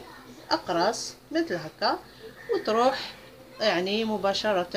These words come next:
في ال-، الفرن. انا نحطها ترتاح شوية وبعدين، آه، نرجع ان شاء الله. اذن، آه، البنات، آه، ها هي، آه، بعد ما ارتاحت، آه، شي عشر دقائق في ال-، في البراد، آه،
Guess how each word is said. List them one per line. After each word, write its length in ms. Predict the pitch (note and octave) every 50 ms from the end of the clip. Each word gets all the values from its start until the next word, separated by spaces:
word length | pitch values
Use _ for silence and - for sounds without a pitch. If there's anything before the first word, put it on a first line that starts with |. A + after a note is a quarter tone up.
| F#3+ G3 G3+ F3 - - - -
في 40 | F#3+
ال-، 220 | F#3 F3+ F3+ F3 - - F#3+
الفرن. 400 | F#3+ F3 - - D#3 D3+ - - - - - - A3 B3+ - - - - - -
انا 160 | B3+ D4 D#4+
نحطها 540 | D#4 - E4 D#4 D#4+ C#4+ C#4 C4+ C4+ B3 C4
ترتاح 460 | - - A#3+ A3+ - D4+ C4+ - -
شوية 500 | - - C4+ B3+ A#3+ A#3 B3 C4 C#4 C#4
وبعدين، 580 | C4 A3 A#3 G#3+ G#3 A#3+ B3 A#3+ A#3 A3+ A3
آه، 240 | G#3+ G3+ G3 F#3+ F#3+
نرجع 420 | F#3 G3 G#3 F3+ E3 F3 F3+ D#3 E3
ان 80 | E3+
شاء 140 | - - -
الله. 120 | D#4+ E4+
اذن، 160 | E4+ E4 D#4+ D#4+
آه، 280 | D#4 D4+ C#4+ C#4 C#4
البنات، 580 | C4+ B3 A3 C4 C4+ D4+ D#4 D#4 D4+ - - D4
آه، 240 | D4+ C#4+ C#4 C#4 C4+
ها 200 | C4 C#4+ D4+ C#4
هي، 260 | B3+ A#3 A3+ A3+ A#3
آه، 420 | B3 C4+ C4+ B3 A#3+ A#3 A3+ A3+
بعد 260 | A3 G#3+ A3+ A3+ A3
ما 80 | A#3+ A#3
ارتاحت، 500 | A#3 - - A#3+ A3+ - G#3+ - - A3+
آه، 120 | A3 G#3+
شي 160 | G#3 - A#3 A3
عشر 240 | G#3+ A#3 - C4+
دقائق 480 | B3 A3 B3 A#3 - B3+ B3 B3 A#3+ -
في 100 | - -
ال-، 260 | A#3 A3+ A3+ A3 G#3+
في 100 | G#3+ C#4
البراد، 460 | C#4 A3 A#3 G#3+ F#3+ G3+ A3 C#4 E4+ F4 - - - - - - - - - - - -
آه، 800 | - A#3 A#3 A3+ A3+ A3+ A3+ G#3+ G#3+ G#3 G3+ G3+ F#3+ F#3 G3 G#3